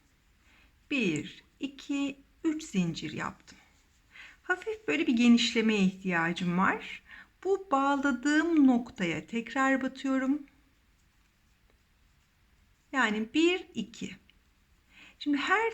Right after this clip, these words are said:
trabzanın üzerine çift çift batarak toplam on tane ikili trabzan elde edeceğim. Bir, iki. Şimdi bakın aynı noktaya tekrar.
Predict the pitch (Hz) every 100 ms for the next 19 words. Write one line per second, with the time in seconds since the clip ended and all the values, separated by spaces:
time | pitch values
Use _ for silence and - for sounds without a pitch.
0 | - 311 277 233 233 214 196 190 - 302
1 | 294 254 208 190 - - 415 - - 233
2 | - 294 294 285 262 277 - 302 302 -
3 | 285 285 392 - _ _ _ 320 403 381
4 | - 262 214 196 170 185 277 466 - _
5 | _ _ _ _ _ _ _ _ _ _
6 | - 330 262 254 311 262 208 196 185 160
7 | 156 - - - - - - 190 _ _
8 | _ _ _ _ _ _ _ _ _ _
9 | _ _ _ 262 254 240 - 190 - -
10 | 180 170 202 302 - 233 202 220 - 302
11 | 330 302 269 262 269 254 247 233 220 -
12 | 175 185 233 320 - -